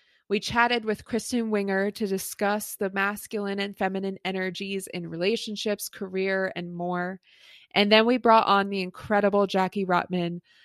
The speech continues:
of Center for Intimacy Justice to talk about her study that Facebook rejected many ads that were centered around women's health. This episode was another transformational one for me. It was one that cracked open this idea that I could embrace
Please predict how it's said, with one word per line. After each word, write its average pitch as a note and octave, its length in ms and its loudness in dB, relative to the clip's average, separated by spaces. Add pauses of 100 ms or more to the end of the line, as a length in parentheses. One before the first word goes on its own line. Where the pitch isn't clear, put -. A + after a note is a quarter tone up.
(120)
of F3+ 120 -2
Center F#3 340 2
for - 140 0
Intimacy F3 540 0
Justice E3 600 -2
to F#3+ 140 -2
talk F#3 260 0
about F#3 200 2
her G3+ 140 2
study F3 560 2
that F3+ 220 -2
Facebook F3+ 440 -2
rejected F3+ 560 0
many A#3 360 2
ads F3 340 6
that - 140 2
were F3 120 0
centered F3 400 -4
around E3 280 -2
women's E3 380 -8
health. E3+ 380 -4 (640)
This G#3+ 240 8
episode G#3 440 6
was G3 140 4
another F#3+ 560 4
transformational F#3+ 1000 -2
one F3+ 200 0
for F#3 180 0
me. F3 400 2
It F3+ 80 2
was F3+ 180 2
one F#3+ 260 2
that G3+ 160 0 (440)
cracked - 420 -2
open G#3+ 320 0
this G#3 200 -2
idea F#3 460 2
that G3 140 2
I F3+ 120 0
could A3 180 -6
embrace F3+ 500 0